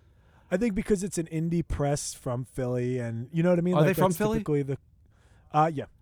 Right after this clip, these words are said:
Speaker 2: Okay, I thought they were from, like, Ohio or something, but my
Speaker 1: No.
Speaker 2: mistake.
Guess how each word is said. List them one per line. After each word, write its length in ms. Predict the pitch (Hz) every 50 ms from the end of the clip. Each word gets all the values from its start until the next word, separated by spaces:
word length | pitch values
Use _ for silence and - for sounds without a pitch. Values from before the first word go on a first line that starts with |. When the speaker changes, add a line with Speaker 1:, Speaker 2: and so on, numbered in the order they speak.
| _ _ -
Speaker 2:
Okay, 220 | - 196 - 147 139
I 20 |
thought 200 | 143 156 147 -
they 80 | 147 135
were 100 | 135 127
from, 140 | - 131 123
like, 180 | 120 120 -
Ohio 420 | 120 110 107 113 107 110 113 113 110
or 80 | 117 120
something, 360 | - 139 131 131 147 143 139
but 160 | 135 135 123 - _ _ _ _ _ _ _ _ _ _ _ -
my 240 | 123 135 147 165
Speaker 1:
No. 40 | 165 156
Speaker 2:
mistake. 540 | 147 - - 135 127 156 135 113 - -